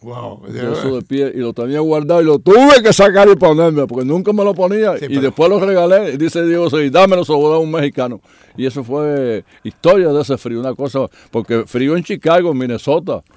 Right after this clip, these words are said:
Speaker 2: en Detroit, donde hay lago congelado.
Speaker 1: Pero
Speaker 2: Todos
Speaker 1: que
Speaker 2: los lagos se congelan.
Speaker 1: Sí, creo que tú sepas que el frío, para los oyentes sepan, el frío, eh,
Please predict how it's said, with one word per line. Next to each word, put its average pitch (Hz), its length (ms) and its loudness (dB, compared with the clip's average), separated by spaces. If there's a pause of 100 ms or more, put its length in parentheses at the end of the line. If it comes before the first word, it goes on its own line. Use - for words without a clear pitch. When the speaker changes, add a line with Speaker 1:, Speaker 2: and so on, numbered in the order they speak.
(220)
Speaker 2:
en 104 120 -8
Detroit, 131 400 -4
donde 123 200 -6
hay 131 100 -2
lago 139 240 -2
congelado. 127 680 -2 (400)
Speaker 1:
Pero 135 140 -8
Speaker 2:
Todos 151 120 2
Speaker 1:
que - 80 2
Speaker 2:
los 135 80 -2
lagos 165 260 0
se 139 100 -4
congelan. 123 500 -4
Speaker 1:
Sí, 104 220 -18 (100)
creo 139 200 -10
que 160 80 -14
tú 147 100 -12
sepas 139 260 -8
que 117 100 -10
el 104 80 -8
frío, 135 360 -8
para 85 400 -16
los 92 140 -12
oyentes 107 380 -14
sepan, 101 340 -16
el 87 60 -20
frío, 131 360 -12 (800)
eh, 98 640 -10